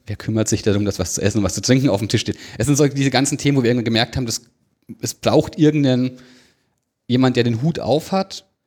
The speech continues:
und haben aber dann auch nicht gesagt, okay, wir nehmen jetzt irgendwie so die klassischen Orga-Personen mit rein. Das heißt, wir sagen jetzt dem Office-Management Bescheid, bitte kümmert euch um den Mayday, sondern es war konkret einfach aus der Belegschaft raus die Frage,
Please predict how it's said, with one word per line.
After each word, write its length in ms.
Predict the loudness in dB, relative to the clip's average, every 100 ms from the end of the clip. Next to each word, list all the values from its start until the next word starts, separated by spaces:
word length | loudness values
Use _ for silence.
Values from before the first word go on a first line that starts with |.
| _ _ _ _ _ _
und 240 | -2 -2 0
haben 80 |
aber 100 | -2
dann 140 | 0 0
auch 80 | 0
nicht 100 | 0
gesagt, 240 | -2 -4
okay, 300 | -2 0 2
wir 80 | 2
nehmen 260 | 2 2
jetzt 180 | 0 0
irgendwie 220 | 0 0
so 140 | 0 -4
die 100 | -4
klassischen 640 | -4 -2 -2 -2 0 -2
Orga-Personen 720 | 0 0 2 4 2 -2 -8 _ _ _ _ _ _ _ _ -20 -20 -2 0 2 4 4
mit 180 | 2 0
rein. 200 | 2 2
Das 120 | 2
heißt, 140 | 0 -2
wir 40 |
sagen 180 | -2 0
jetzt 120 | -2
dem 80 | -2
Office-Management 680 | -2 -2 0 0 0 -2 -2
Bescheid, 280 | -2 -2 -2
bitte 160 | -8
kümmert 300 | -2 2 2
euch 120 | 0
um 80 | 0
den 140 | 0 2
Mayday, 460 | 2 4 4 2 -2 -16 -20 -12
sondern 240 | -4 0 0
es 160 | 0
war 160 | 0 0
konkret 600 | -2 -6 -2 2 2 2
einfach 360 | -4 -4 -4
aus 160 | -4 -2
der 80 | -2
Belegschaft 520 | 0 0 0 -2 0
raus 160 | 0 0
die 80 |
Frage, 460 | -4 -2 0 0